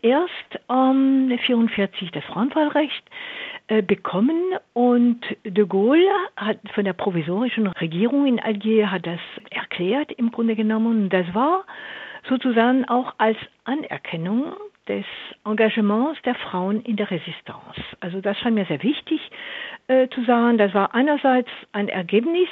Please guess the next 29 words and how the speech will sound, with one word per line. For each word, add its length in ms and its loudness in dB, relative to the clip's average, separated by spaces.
der 120 -4
Frauenkämpfe, 920 -2
zum 280 0
anderen 600 2
auch 280 0
natürlich, 680 -2
äh, 280 0
der 180 0
Resistance. 720 -2
Das 160 -10
war, 320 -2
äh, 260 -6
ohne 480 2
die 60 0
Resistance 640 0
wahrscheinlich 420 2
nicht 200 4
denkbar, 640 0
äh, 120 -4
gewesen. 580 -2
Und, 400 2
äh, 160 4
welch-, 240 4
welche 280 2
Widerstände 960 2
es, 100 -6
äh, 120 -4
dazu 440 -2
gab, 460 -2